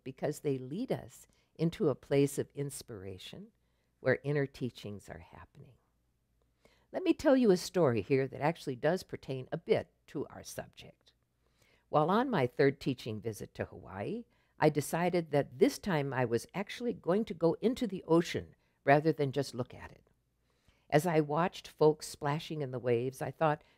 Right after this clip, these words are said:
this was going to be fun. I was determined to actually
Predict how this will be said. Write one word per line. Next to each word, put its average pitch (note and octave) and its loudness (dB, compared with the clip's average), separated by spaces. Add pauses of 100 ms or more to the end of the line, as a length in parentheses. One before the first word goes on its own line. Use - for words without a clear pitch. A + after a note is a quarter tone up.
this - -4
was C#4 -4
going B3 0
to A#3+ -6
be A#3+ 0
fun. A3+ -4 (840)
I A3 10
was A#3+ 10
determined A#3 2
to - -2
actually A#3+ 0